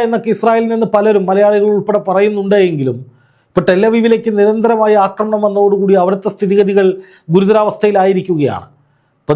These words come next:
നെതന്യാഹുവും ഇസ്രായേൽ പ്രതിരോധ മന്ത്രി ഇസ്രായേൽ കാറ്റ്സും ഒക്കെ പറയുന്നത് ഭാവിയിൽ സമാധാനമായിരിക്കാൻ, സന്തോഷത്തോടു കൂടി ഇരിക്കാൻ വേണ്ടിയിട്ടാണ് ഇപ്പൊ നമ്മൾ ഈ പ്രശ്നങ്ങളൊക്കെ അനുഭവിക്കുന്നത്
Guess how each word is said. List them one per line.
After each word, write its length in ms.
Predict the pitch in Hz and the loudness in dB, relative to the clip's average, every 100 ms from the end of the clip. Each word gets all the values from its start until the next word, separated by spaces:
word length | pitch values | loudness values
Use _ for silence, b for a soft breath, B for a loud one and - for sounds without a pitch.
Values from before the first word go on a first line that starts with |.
| 151 | -2
നെതന്യാഹുവും 680 | 151 190 214 208 202 190 202 226 - | -2 0 0 0 2 0 0 -6 -6
ഇസ്രായേൽ 280 | - 185 196 | -2 0 -2
പ്രതിരോധ 440 | 190 165 190 208 202 196 | -4 0 0 0 0 -2
മന്ത്രി 280 | 196 185 190 190 143 | 0 0 0 -2 -4
ഇസ്രായേൽ 280 | 196 208 202 | -2 0 -2
കാറ്റ്സും 380 | 185 190 - 208 | -2 -4 -4 -4
ഒക്കെ 120 | 202 202 | -2 -2
പറയുന്നത് 440 | 185 180 180 156 180 180 b b b b 120 | 0 0 0 0 0 -2 b b b b -2
ഭാവിയിൽ 420 | 180 220 247 247 240 - | 0 0 0 -4 -4 -4
സമാധാനമായിരിക്കാൻ, 1120 | 208 214 208 208 214 202 190 185 180 185 180 180 b b - | 0 0 0 -2 0 -2 0 0 -2 -2 -4 -6 b b -4
സന്തോഷത്തോടു 600 | 185 196 147 208 208 196 185 | -2 0 0 -2 -2 -2 0
കൂടി 160 | 185 180 | 0 0
ഇരിക്കാൻ 300 | 175 185 190 180 | -2 0 0 0
വേണ്ടിയിട്ടാണ് 600 | 175 170 165 147 147 160 B B B 160 | -2 -2 0 0 0 -4 B B B 0
ഇപ്പൊ 160 | 233 208 | 0 0
നമ്മൾ 160 | 190 196 190 | 0 2 2
ഈ 20 | 180 | -2
പ്രശ്നങ്ങളൊക്കെ 540 | - 196 185 170 180 160 | -6 -2 -2 -2 -2 -2
അനുഭവിക്കുന്നത് 640 | 147 170 165 165 160 | -2 -2 -2 -2 0